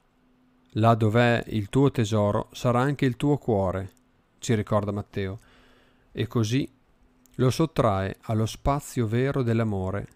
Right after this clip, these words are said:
cioè l'incontro e la comunione con i fratelli e le sorelle.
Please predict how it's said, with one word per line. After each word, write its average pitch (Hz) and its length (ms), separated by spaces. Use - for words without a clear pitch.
cioè 117 280
l'incontro 123 800
e 117 100
la 113 100
comunione 110 600
con 110 180
i 104 60
fratelli 104 720
e 127 120
le 123 120
sorelle. 92 600